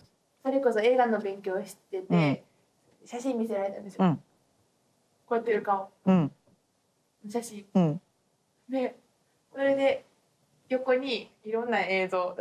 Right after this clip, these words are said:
Speaker 2: 例えばなんか怖い写真とか、
Speaker 1: うん。
Speaker 2: 嬉しい、なんか可愛い写真とか、なんかそのセクシーな写真とか、
Speaker 1: うん。
Speaker 2: これとこれ見て、これとこれ見て、これとこれ見て、顔一緒なのに、
Speaker 1: うん。
Speaker 2: 全部違う表情に見えるんですよ。
Speaker 1: おー。
Speaker 2: やっぱり前後が違う。
Speaker 1: そっ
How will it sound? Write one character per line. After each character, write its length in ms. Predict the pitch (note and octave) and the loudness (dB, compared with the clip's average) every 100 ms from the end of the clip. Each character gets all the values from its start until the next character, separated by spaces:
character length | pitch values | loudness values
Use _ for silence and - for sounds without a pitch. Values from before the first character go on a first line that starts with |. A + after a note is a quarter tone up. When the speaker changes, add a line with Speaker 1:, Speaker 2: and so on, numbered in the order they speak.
| - | -6
Speaker 2:
例 100 | G3 | -6
え 40 | |
ば 160 | G3 - | -8 -8
な 120 | F#3 | -8
ん 60 | F#3+ | -12
か 80 | - | -6
怖 320 | A#3+ G#3+ G3 | 2 4 4
い 160 | F3 - - _ _ | 2 -4 -18 _ _
写 160 | - F#3 | -2 -2
真 200 | F#3+ F#3 | -2 -4
と 120 | A#2+ | -4
か、 120 | - | -4
Speaker 1:
う 60 | - | 0
ん。 20 | |
Speaker 2:
嬉 200 | G#3+ G#3+ | 2 2
し 200 | G#3 F#3 | 0 -2
い、 120 | F#3+ - - | -2 -8 -8
な 80 | F#3+ | -8
ん 40 | |
か 160 | - G3+ | -2 2
可 60 | G3+ | 4
愛 160 | G3+ | 2
い 40 | F#3+ | -2
写 120 | F3+ | -6
真 140 | F#3+ | -10
と 80 | G3 | -18
か、 60 | - - | -20 -20
な 80 | |
ん 40 | - | -20
か 160 | - - - - _ - | -20 -20 -20 -20 _ -10
そ 80 | |
の 120 | G3 F#3 | -8 -2
セ 120 | A3+ | -2
ク 140 | A3+ | -2
シ 120 | F#3+ | -4
ー 40 | F3+ | -4
な 80 | F3 | -2
写 120 | F3+ | 0
真 200 | F#3 - | 2 0
と 100 | E3 | -2
か、 100 | - | -10
Speaker 1:
う 20 | |
ん。 20 | _ _ _ _ _ _ _ _ | _ _ _ _ _ _ _ _
Speaker 2:
こ 100 | C4 | 0
れ 100 | C4 | 2
と 100 | B3 | 2
こ 100 | A#3+ | 2
れ 80 | A3+ | 0
見 120 | A3 | 0
て、 100 | G3 | -2
こ 120 | - | 0
れ 80 | A#3 | 2
と 100 | A3+ | 2
こ 120 | A3 | 2
れ 60 | G#3+ | 2
見 80 | G3 | 2
て、 100 | F3+ | 2
こ 100 | A3+ | 2
れ 80 | |
と 100 | G#3+ | 2
こ 80 | G#3 | 2
れ 80 | G3+ | 2
見 100 | G3+ | 0
て、 180 | F#3+ - _ _ - | -2 -6 _ _ -14
顔 300 | C#4 C#4 B3 | -2 0 0
一 80 | |
緒 120 | C4 A3 | 0 0
な 120 | G3 | 0
の 80 | F3+ | -2
に、 240 | F3+ F3 | -4 0
Speaker 1:
う 40 | F#3+ | 4
ん。 200 | E3+ D3 _ _ _ _ _ _ _ | 4 2 _ _ _ _ _ _ _
Speaker 2:
全 160 | - A#3 | -4 0
部 80 | A3+ | 0
違 200 | A3+ A#3+ | 2 2
う 100 | A#3+ | 4
表 240 | B3 A#3+ | 6 4
情 20 | |
に 80 | G#3+ | 4
見 120 | F#3+ | 2
え 60 | F#3 | 0
る 100 | F#3+ | -2
ん 40 | |
で 80 | F3+ | -4
す 80 | E3+ | -8
よ。 80 | - | -4
Speaker 1:
お 540 | F#3+ F#3+ F#3 F3+ F3 E3+ | 0 2 2 2 0 0
ー。 80 | |
Speaker 2:
や 60 | G3 | 0
っ 20 | |
ぱ 60 | G#3+ | 0
り 60 | A#3 | 0
前 100 | A3+ | 0
後 120 | G3 | -2
が 80 | F3 | -2
違 160 | - | -4
う。 120 | F3+ | -2
Speaker 1:
そ 200 | F3+ F#3 | 0 0
っ 80 | F3+ | 0